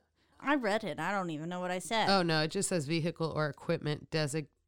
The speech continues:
Speaker 2: designed for transportation of persons or property. Oh, okay. Okay, okay, okay. Um,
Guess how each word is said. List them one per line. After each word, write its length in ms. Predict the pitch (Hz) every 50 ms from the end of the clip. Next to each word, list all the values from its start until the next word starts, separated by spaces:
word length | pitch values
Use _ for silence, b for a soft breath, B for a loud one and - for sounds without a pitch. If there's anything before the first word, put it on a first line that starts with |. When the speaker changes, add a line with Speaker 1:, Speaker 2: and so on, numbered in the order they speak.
| _ _ -
Speaker 2:
designed 800 | 160 160 147 131 131 156 165 170 175 175 175 175 175 170 165 - -
for 200 | - - 165 151
transportation 960 | - - - - 160 156 147 - - - 151 - - - 147 139 - - 143 143
of 120 | 131 _
persons 420 | - 139 139 - - - 139 139 151
or 40 | -
property. 420 | - - 87 82 - - - - -
Oh, 140 | - 214 196
okay. 240 | 170 - - - - B B B B B B B -
Okay, 240 | 262 202 160 - 151
okay, 240 | 156 - 156 -
okay. 240 | 139 139 - - - - b b b b b b b _ _ _ _ -
Um, 460 | 170 170 165 156 151 147 143 143 -